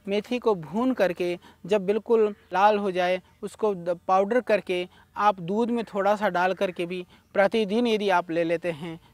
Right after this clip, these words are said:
तो उससे दूध हजम हो जाएगा, दूध डाइजेस्ट हो जाएगा।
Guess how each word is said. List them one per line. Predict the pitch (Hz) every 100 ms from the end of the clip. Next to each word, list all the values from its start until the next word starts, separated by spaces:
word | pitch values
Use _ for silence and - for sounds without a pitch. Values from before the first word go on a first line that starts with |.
| -
तो | 208
उससे | 233 - 202 185
दूध | 160 214 247 220 202 -
हजम | 190 262
हो | 196 196
जाएगा, | 180 175 170 170 - - _
दूध | 170 214 202
डाइजेस्ट | 170 170 175 254 -
हो | 156 180
जाएगा। | 170 165 160 160